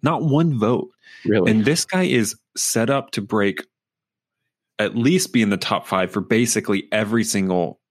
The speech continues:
Speaker 1: quarterback record there is, um, in his career. He's just constantly putting up numbers that no one talks about and just so happens to be in the shadows. He's a Super Bowl champion.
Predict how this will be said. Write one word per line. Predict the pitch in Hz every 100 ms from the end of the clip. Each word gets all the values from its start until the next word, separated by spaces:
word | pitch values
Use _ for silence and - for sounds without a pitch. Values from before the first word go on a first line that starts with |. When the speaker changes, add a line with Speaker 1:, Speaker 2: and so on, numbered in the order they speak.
| _ _ _ _ -
Speaker 1:
quarterback | 117 104 95 95 82 -
record | 85 - -
there | - 80
is, | 73 58 - - - - - _ -
um, | 92 92
in | 90
his | 87 -
career. | 92 92 76
He's | 82 107 95
just | 113 104 - _ _
constantly | - 120 131 127 147 120
putting | - 107 98
up | 95 98
numbers | 98 90 92 90
that | 87
no | 90 95 98
one | 117 113
talks | - 87 85
about | - 80 80 78 - - - - _ -
and | 98 101
just | 107 -
so | - 120
happens | 113 110 117 113 104 -
to | 98
be | 101
in | 95
the | 90
shadows. | 95 107 120 156 -
He's | - 107
a | 98
Super | - 156 170
Bowl | 127 113
champion. | - 90 - - 92